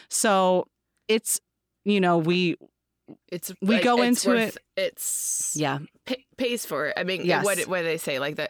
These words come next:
Speaker 2: it's worth it to get the bracelet and not the tickets.
Speaker 1: Yes, a hundred percent. But it's just,
Speaker 2: Whatever
Speaker 1: like,
Speaker 2: that word is
Speaker 1: so
Speaker 2: for that. Yeah.
Speaker 1: freaking expensive. And so we kind of went into it like,
Speaker 2: Yeah.
Speaker 1: "You will all ride rides until you puke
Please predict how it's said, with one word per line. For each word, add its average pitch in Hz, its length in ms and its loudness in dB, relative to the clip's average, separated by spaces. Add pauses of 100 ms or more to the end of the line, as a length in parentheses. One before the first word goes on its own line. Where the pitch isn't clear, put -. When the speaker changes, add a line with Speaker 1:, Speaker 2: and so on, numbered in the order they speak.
Speaker 2:
it's 175 160 -6
worth 220 260 -2
it 214 80 -4
to 208 80 -4
get 180 140 -6
the 175 80 -6
bracelet 160 400 -6
and 147 80 -8
not - 160 -8
the - 60 -16
tickets. 208 180 -2
Speaker 1:
Yes, 208 260 0
a - 80 0
hundred 240 240 2
percent. 202 460 -2
But 180 120 0
it's - 240 -2
just, - 200 -2
Speaker 2:
Whatever 156 180 0
Speaker 1:
like, 135 120 -4
Speaker 2:
that - 60 0
word - 100 0
is 131 60 0
Speaker 1:
so 233 260 2
Speaker 2:
for - 80 -8
that. - 200 -10
Yeah. - 60 -14
Speaker 1:
freaking 196 500 0
expensive. 156 880 -2 (580)
And 226 200 2
so 208 240 2
we 202 240 2
kind 196 220 0
of 180 100 -2
went 170 140 2
into 180 200 0
it 165 80 2
like, 156 200 0
Speaker 2:
Yeah. 185 280 -4
Speaker 1:
"You 220 140 2
will 226 160 2
all 175 340 4
ride 196 320 2
rides 214 640 0
until 175 500 0
you 160 260 0
puke 240 460 -2